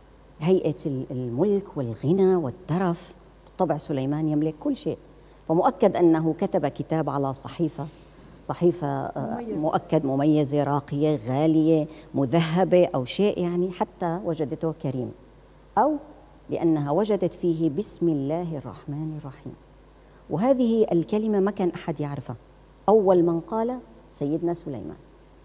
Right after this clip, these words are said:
Speaker 1: وأنه بسم الله الرحمن الرحيم. طبعا بسم الله الرحمن الرحيم هي آية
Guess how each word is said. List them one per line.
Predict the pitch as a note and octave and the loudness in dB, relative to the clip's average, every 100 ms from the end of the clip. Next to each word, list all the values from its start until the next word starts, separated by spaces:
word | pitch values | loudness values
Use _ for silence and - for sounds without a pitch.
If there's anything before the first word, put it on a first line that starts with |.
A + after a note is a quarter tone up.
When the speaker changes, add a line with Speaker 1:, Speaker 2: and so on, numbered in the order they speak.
| - - | -20 -14
Speaker 1:
وأنه | - E3 D#3 C#3+ C#3+ E3+ | -2 2 2 0 -4 -4
بسم | - F3 | -2 2
الله | D#3 D3 D#3 C#3+ | 2 2 0 -2
الرحمن | C3+ B2+ - D#3 D3 | -6 -6 -2 0 0
الرحيم. | B2 A2+ - A2 G#2+ - - - - - - - - - | -4 -8 -10 -12 -14 -20 -20 -20 -20 -20 -20 -20 -20 -6
طبعا | A#3+ D4 | -2 2
بسم | D4 A#3 A#3+ | 2 2 0
الله | A3 G#3 | 0 0
الرحمن | F#3+ - G3+ F#3+ | -2 -2 0 0
الرحيم | F3+ B3 A3+ | 0 -4 0
هي | F#3 E3+ G#3 | 2 2 2
آية | A3 A3 | 0 -2